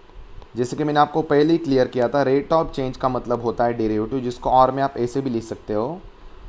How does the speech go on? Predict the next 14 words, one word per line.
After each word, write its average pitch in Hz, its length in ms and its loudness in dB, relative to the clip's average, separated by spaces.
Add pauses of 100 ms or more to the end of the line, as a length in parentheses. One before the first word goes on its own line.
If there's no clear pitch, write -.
(240)
also 139 560 0
defined 143 600 0 (100)
as 110 460 0 (2750)
the 107 160 -4
velocity 135 760 0 (2250)
of 127 340 4
a 117 40 -6 (120)
body 101 340 -2 (1900)
per 208 260 4
unit 117 280 -4 (160)
time। 87 260 -4 (220)
सिंपल 104 400 -4
है, - 80 -10 (2750)
per 139 360 2